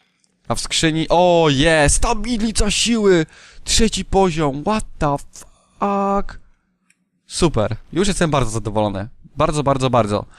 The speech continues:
Dobra, sobie tą tablicę. E, co tu jeszcze mamy?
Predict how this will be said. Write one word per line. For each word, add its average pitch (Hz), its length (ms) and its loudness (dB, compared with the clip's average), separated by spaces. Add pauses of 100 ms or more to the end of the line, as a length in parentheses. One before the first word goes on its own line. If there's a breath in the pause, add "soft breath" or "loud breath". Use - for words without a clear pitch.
(400 loud breath)
Dobra, 131 200 -2
sobie 143 200 -4
tą 120 920 -4
tablicę. 127 480 -2 (1500 loud breath)
E, 113 760 -2
co - 80 -18
tu 208 100 -6
jeszcze - 180 -6
mamy? 107 320 -4